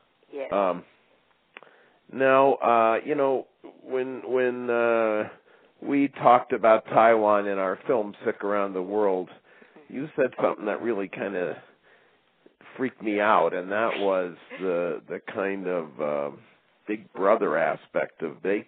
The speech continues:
Speaker 2: keep track of pay,
Speaker 1: Oh.
Speaker 2: people's use of the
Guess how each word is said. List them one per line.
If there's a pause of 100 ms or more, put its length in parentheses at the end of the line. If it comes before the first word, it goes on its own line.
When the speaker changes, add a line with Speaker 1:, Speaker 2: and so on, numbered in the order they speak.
(120)
Speaker 2:
keep
track (640)
of (160)
pay,
Speaker 1:
Oh.
Speaker 2:
people's
use
of
the